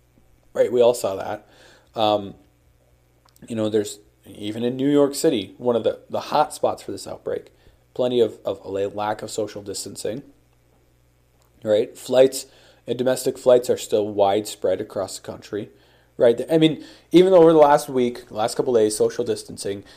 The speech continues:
has not necessarily been the name of the game. I mean, yes, schools have closed, universities have closed, workplaces have, have shut down, and that's made a dent. But, but really what we have to understand here is, is let's say, you know, currently we, we have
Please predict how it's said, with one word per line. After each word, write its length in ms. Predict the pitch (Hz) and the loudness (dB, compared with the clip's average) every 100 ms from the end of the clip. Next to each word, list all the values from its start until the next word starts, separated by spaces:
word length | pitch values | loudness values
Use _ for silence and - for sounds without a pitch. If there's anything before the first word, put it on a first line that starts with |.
| _ | _
has 500 | - 110 98 98 - _ _ _ - | -4 -2 -2 -4 -12 _ _ _ -18
not 440 | 117 143 135 135 | -8 -4 -2 -2
necessarily 480 | 135 - 131 127 110 | -4 -4 -2 0 0
been 160 | 107 104 | -4 -8
the 40 | |
name 200 | 101 98 | -8 -10
of 80 | 98 | -10
the 80 | 95 | -12
game. 120 | - | -10
I 40 | |
mean, 120 | 127 | -2
yes, 300 | 151 156 160 | 4 4 2
schools 360 | - - 151 143 | -4 -2 -2 -2
have 120 | 151 | -6
closed, 420 | - 123 113 113 | -2 0 0 -4
universities 440 | 113 110 117 - 120 | -10 -8 -6 -6 -8
have 40 | |
closed, 380 | - 113 101 98 | -4 -2 -2 -4
workplaces 600 | 110 120 120 110 - 110 | -4 -4 -4 -6 -6 -10
have, 200 | 104 98 - | -10 -10 -14
have 240 | 107 - _ _ _ | -16 -16 _ _ _
shut 320 | - - - | -10 -8 -8
down, 380 | - - - - _ _ - | -12 -12 -14 -16 _ _ -4
and 100 | 143 | 0
that's 180 | 127 139 | 0 0
made 220 | 123 117 | -2 -2
a 140 | 120 | -4
dent. 460 | 120 120 104 110 - _ - - _ _ | -4 -6 -8 -10 -14 _ -20 -20 _ _
But, 180 | 170 160 | 8 8
but 300 | 175 - - _ _ _ - | 2 0 -12 _ _ _ 4
really 240 | 185 240 | 6 6
what 120 | 180 | 4
we 80 | 160 | 2
have 60 | 160 | 2
to 80 | |
understand 520 | 151 143 - 143 135 139 | 2 2 0 0 0 -2
here 220 | 110 104 | -8 -8
is, 180 | 107 - | -10 -4
is 260 | 127 120 - | -2 2 6
let's 220 | 196 - | 6 6
say, 160 | 135 | 2
you 100 | 110 | 4
know, 120 | 120 107 | 0 -4
currently 420 | - 170 170 170 | -4 -2 -2 -2
we, 160 | 147 | -2
we 160 | 123 117 | -2 -4
have 320 | 110 104 101 | -4 -6 -6